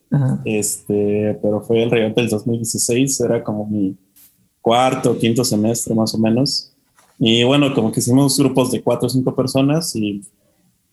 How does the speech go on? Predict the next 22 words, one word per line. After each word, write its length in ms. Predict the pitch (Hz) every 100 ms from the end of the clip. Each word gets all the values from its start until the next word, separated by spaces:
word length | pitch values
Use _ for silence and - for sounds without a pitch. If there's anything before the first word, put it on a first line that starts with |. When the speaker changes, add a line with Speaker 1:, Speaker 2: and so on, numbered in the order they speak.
| _ _
Speaker 2:
nada 160 | - 127
más 100 | 127
la 80 | 127
maestra 320 | 117 117 113
nos 160 | 113 110
dijo 180 | 117
como, 220 | 113 110 123
Oigan, 440 | 151 151 156 156 -
este, 520 | 107 - - 107 104 - - _ _ _ _
pues, 200 | 117 110
la 160 | 117 107
tarea 460 | 113 117 156 185
o 80 | 165
el 100 | 107
proyecto 360 | - 113 110 131
que 80 | -
tienen 240 | 120 117
que 80 | 117
hacer 340 | - 123 156
es 360 | 123 120 - -
hacer 300 | - 107 131
un, 380 | 127 123 127 -